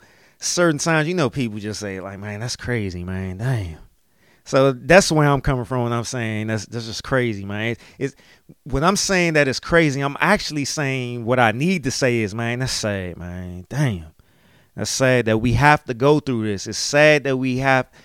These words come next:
that we've been programmed to feel this way," you know? And it's just, all this stuff is just, like, you, you can sit there all day long and blame your parents and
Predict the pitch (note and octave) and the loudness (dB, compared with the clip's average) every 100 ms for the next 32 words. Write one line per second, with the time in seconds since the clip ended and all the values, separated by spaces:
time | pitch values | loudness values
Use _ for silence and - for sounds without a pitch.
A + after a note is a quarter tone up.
0 | _ B2+ C3+ D3+ B2+ C3 A2+ - - D#3 | _ -2 0 -2 -4 -6 -6 -4 2 4
1 | E3 C#3+ C#3 C3 B2+ A2 - D3+ D#3+ D3+ | 4 2 0 -2 -4 -8 -6 2 4 4
2 | B2 - A2 G2+ F#2+ G2+ A2+ A2+ A2 G#2 | 2 -2 -4 -4 -4 -8 -6 -4 -4 -6
3 | _ _ _ _ _ - B2 A#2+ A#2 G#2+ | _ _ _ _ _ -4 0 0 -2 -6
4 | _ _ _ _ _ C#3+ C3 D3 C3+ - | _ _ _ _ _ -4 4 4 4 -2
5 | _ _ - E3+ G3+ F#3+ F3 - E3 D#3 | _ _ 8 10 10 8 4 2 2 4
6 | C3+ A#2+ G2+ G2 A2+ F#2+ G2 - A#2 A2 | 0 -4 -4 -6 -4 -6 -12 -6 -4 -2
7 | G#2 - C3 C#3 - _ _ _ _ - | -6 -12 -12 -12 -14 _ _ _ _ -4
8 | C3+ E3+ D#3+ - C#3 C#3 B2 A#2+ C3 C3+ | -2 2 2 2 2 4 4 6 6 6
9 | B2+ A#2+ B2 B2+ B2+ G#2+ F#2 A2+ A#2+ B2 | 4 4 4 4 2 -2 -4 -2 0 0
10 | A#2 F#2 - B2+ B2+ B2 A#2+ A2+ - - | -2 4 4 6 2 0 -2 -4 -8 -12
11 | F2 - | -14 -18